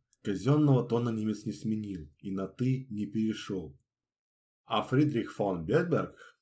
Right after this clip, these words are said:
моё реальное имя. Я родился в Вестфалии.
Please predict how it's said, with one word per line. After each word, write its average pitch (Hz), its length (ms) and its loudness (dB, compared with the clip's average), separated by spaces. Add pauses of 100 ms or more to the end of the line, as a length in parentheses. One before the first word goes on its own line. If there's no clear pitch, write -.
(160)
моё 95 240 -6
реальное 107 460 0
имя. 87 500 -8 (140)
Я 101 160 -2
родился 117 580 0
в 95 80 -10
Вестфалии. 87 720 -4